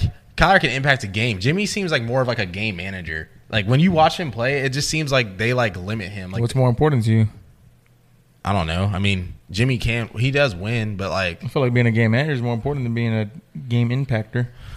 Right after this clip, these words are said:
Speaker 1: It also depends on this team. I think if you put Kyler on the forty-niners, they would be insane. Also, 'cause that team is as good as fuck. Like, the fact they had all those injuries at running back and then Deebo was able to do that, that shit was, ins-, that's the craziest thing I've seen too this year. But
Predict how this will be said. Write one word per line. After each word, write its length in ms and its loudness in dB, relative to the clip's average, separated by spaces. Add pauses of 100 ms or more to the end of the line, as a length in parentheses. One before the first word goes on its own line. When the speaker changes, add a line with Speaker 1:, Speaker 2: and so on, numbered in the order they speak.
(200)
Speaker 1:
It 60 6
also 220 6
depends 300 -4
on 100 -6
this 140 -6
team. 240 -2
I 40 2
think 140 0
if 60 0
you 60 0
put 180 -2
Kyler 240 2
on 80 -6
the 60 -10
forty-niners, 540 -8
they 100 -4
would 80 -6
be 120 -4
insane. 460 -10 (1120)
Also, 420 -8 (400)
'cause 140 -4
that 160 2
team 240 2
is 120 -8
as 120 -12
good 240 -12
as 140 -14
fuck. 380 -12
Like, 280 -8 (640)
the 80 2
fact 280 4
they 100 0
had 140 4
all 160 4
those 120 -4
injuries 240 0
at 80 -2
running 220 0
back 240 4
and 100 0
then 140 -2
Deebo 320 2
was 120 2
able 180 -2
to 100 -4
do 200 -6
that, 380 -8
that 160 10
shit 200 0
was, 200 -10 (120)
ins-, 240 -10 (100)
that's 220 8
the 80 -8
craziest 540 -2 (240)
thing 200 -2
I've 140 -4
seen 300 -4
too 280 -2
this 180 -12
year. 140 -8
But 320 -6